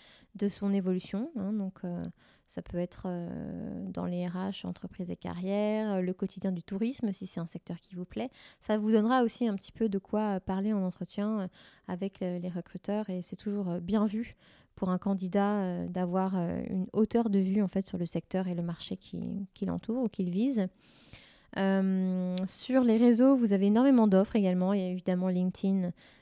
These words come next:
Euh, il y a beaucoup d'offres d'emploi qui sont, euh, diffusées et de stages aussi. Euh, il y a des groupes aussi qui existent.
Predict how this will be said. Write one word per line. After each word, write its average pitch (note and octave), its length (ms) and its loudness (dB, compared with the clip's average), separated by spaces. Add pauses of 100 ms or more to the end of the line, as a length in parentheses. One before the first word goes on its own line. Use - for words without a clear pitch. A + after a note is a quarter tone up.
(140)
Euh, E3+ 280 0
il F3 40 -2
y F3 60 0
a F3 100 0
beaucoup G#3+ 520 0
d'offres G3 340 2
d'emploi F#3 380 -2
qui - 180 -20
sont, F#3 260 -4
euh, F3+ 160 -4 (140)
diffusées F#3 920 -2
et F3 40 -4
de F3+ 100 -6
stages F3+ 300 -4
aussi. G#3+ 400 -2 (480)
Euh, E3+ 400 -2
il E3+ 80 -4
y F3+ 60 2
a F3 40 4
des F3 120 0
groupes A3+ 340 0
aussi A3 220 -4
qui - 100 -4
existent. F3+ 520 -4